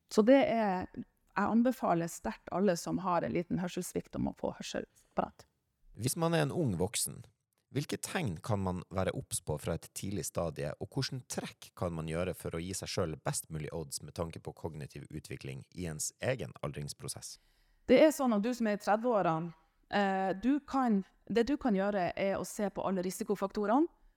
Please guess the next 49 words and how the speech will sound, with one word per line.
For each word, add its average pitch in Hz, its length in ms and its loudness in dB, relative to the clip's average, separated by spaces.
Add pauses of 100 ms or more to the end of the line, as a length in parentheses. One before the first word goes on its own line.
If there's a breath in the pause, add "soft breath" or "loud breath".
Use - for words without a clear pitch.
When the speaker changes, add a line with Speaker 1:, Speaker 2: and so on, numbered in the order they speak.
Speaker 1:
og 190 80 0
så 190 80 2
kan 214 160 4
du 214 80 2
prøve 220 320 4
å 170 60 8
gjøre 190 180 2
så - 80 -2
mye 190 240 2
som 170 160 -2
du 175 80 -6
kan 185 320 0
med - 80 -2
det. 160 140 2 (180)
Altså, 220 280 2
vær 165 160 -2
fysisk - 440 0
aktiv, - 320 0 (400)
ikke 160 320 2
røyk, 226 560 4
alle 240 200 8
disse 185 200 -2
faktorene 170 400 -2
som - 80 -8
jeg 170 80 -2
har 165 80 -4
nevnt, 226 240 2
får 170 160 2
du - 80 -2
hørseltap, 220 640 0
får 160 160 0
deg 175 240 -4
høreapparat, 214 680 0 (520)
ehm, 165 720 4 (800)
ikke 208 240 4
bli 214 180 8
veldig 196 320 4
overvektig, 220 1040 2
og 180 280 2
alle 208 200 4
de 175 80 0
her 196 160 0
tingene 233 320 8
som, 185 320 0
som - 160 -2
også 440 280 -4
påvirker 196 360 2
hjertehelsa 254 880 2
vår. 104 200 -2